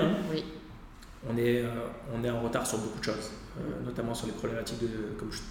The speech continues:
Speaker 1: on, on
Speaker 2: Ouais.
Speaker 1: évoquait tout à l'heure, thyroïde, surrénale. Aujourd'hui, euh, on pourrait résorber, euh, pas mal de problématiques de santé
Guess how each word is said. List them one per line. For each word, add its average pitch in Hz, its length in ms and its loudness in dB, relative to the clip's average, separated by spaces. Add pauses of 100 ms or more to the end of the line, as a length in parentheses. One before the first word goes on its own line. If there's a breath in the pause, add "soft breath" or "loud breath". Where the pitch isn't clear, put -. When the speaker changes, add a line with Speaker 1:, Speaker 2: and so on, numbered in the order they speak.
(100)
Speaker 1:
on, - 20 -4
on 113 420 -2
Speaker 2:
Ouais. 117 60 2
Speaker 1:
évoquait - 160 0
tout - 80 0
à 120 40 2
l'heure, 120 160 6
thyroïde, 117 380 2
surrénale. 120 440 2 (760 loud breath)
Aujourd'hui, 120 540 8
euh, 110 100 8 (920)
on 131 40 4
pourrait 135 420 8
résorber, 123 560 10
euh, 110 360 6 (280)
pas 131 80 8
mal 131 180 6
de 120 60 4
problématiques 123 600 4
de 117 80 6
santé 117 640 2